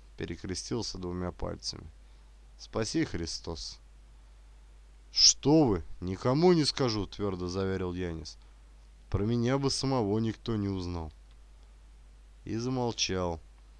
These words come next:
Понял, что на радостях проговорился.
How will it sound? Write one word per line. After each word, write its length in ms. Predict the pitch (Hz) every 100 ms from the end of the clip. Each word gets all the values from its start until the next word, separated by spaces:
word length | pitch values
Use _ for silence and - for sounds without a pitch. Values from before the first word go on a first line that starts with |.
| - - - -
Понял, 340 | - 170 139 104
что 200 | - 104
на 160 | 110
радостях 480 | 123 143 113 - 113
проговорился. 920 | - 104 110 123 135 131 98 - 82